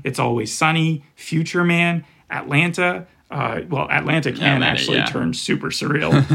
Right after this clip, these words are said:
Speaker 2: <laughs>
Speaker 1: um, but this is very absurd, and the settings and events can be so funny because of that,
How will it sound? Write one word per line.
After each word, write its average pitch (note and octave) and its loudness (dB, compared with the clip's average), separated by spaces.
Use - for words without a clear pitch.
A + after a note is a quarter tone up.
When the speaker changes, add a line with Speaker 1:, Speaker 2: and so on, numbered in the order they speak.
Speaker 2:
<laughs> - -16
Speaker 1:
um, B2 0
but C3 -2
this E3 2
is C#3+ 2
very - 0
absurd, - -4
and - -2
the - -2
settings B2 0
and A#2+ 0
events - -2
can - -4
be - -2
so - -2
funny - -2
because D3+ 2
of C3 4
that, C3+ 2